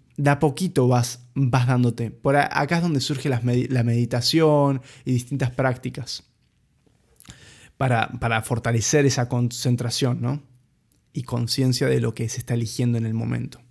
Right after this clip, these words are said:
Entonces, muchísimos de, de, de los que están escuchando capaz estarán desilusionados porque te estoy diciendo que te vas a tener que, que pegar unos palos para aprender, ¿no?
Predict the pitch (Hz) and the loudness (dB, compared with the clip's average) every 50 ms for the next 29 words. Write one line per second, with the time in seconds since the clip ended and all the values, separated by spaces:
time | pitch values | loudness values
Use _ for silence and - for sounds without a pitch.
0 | - - - - - - - - - - - - _ _ - 156 156 143 - - | -20 -20 -20 -20 -20 -20 -20 -20 -20 -20 -20 -20 _ _ 2 4 4 4 2 -2
1 | - - 143 147 156 139 - 202 190 202 190 165 147 143 131 - - - - 143 | -4 -2 0 0 2 2 0 0 0 2 2 4 4 4 4 2 0 -4 -6 -2
2 | 131 135 127 127 120 123 123 123 120 123 - - - 139 131 127 123 - - 120 | 0 0 0 0 0 0 0 0 0 -2 -4 -6 -4 -2 -2 -2 -2 -4 -4 -2
3 | - 156 151 143 127 120 131 110 139 135 - - - - 120 123 123 123 123 - | 0 0 2 2 0 0 -2 -2 -2 -4 -6 -6 -6 -4 -2 0 0 0 -2 -2
4 | - 127 120 - - 123 117 107 - - 131 151 151 135 123 123 123 123 - - | -4 -4 -4 -2 0 0 0 0 0 2 2 2 4 2 2 0 -2 -4 -6 -12
5 | - _ _ _ - - _ - - - - - - _ _ _ _ _ _ _ | -16 _ _ _ -20 -20 _ -20 -20 -20 -20 -20 -20 _ _ _ _ _ _ _
6 | _ _ _ _ - 185 139 147 123 113 180 - 143 147 131 117 151 151 131 113 | _ _ _ _ -6 -4 -2 0 -2 -2 0 2 4 4 4 4 2 2 2 0
7 | 123 - 123 123 123 - 123 123 120 135 123 117 - - - - - - - - | 0 0 2 0 0 2 0 0 0 2 0 0 -2 -4 -14 -20 -20 -12 -4 -2
8 | 120 120 117 113 - - - 120 123 127 131 127 123 110 113 160 147 135 120 110 | -2 0 -2 -2 -4 -4 -2 0 2 2 2 2 2 2 2 2 2 4 2 0
9 | - 120 - - - 117 117 113 110 104 - 120 131 156 180 | -2 -4 -6 -6 -6 -6 -6 -6 -6 -6 -6 -6 -8 -8 -8